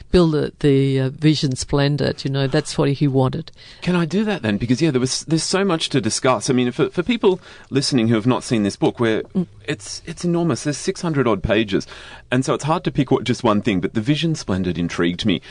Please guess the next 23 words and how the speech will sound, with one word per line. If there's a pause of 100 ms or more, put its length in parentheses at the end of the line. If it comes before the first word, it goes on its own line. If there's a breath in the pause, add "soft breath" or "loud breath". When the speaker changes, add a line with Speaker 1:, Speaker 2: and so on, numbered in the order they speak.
Speaker 1:
Mm. (200)
Speaker 2:
Uh, (320)
a
vision
of
an
Aboriginal
economy
that
would
allow
economic
development (300 loud breath)
aligned
with,
with
cultural
practices,
and
this
Speaker 1:
Mm.
Speaker 2:
idea
that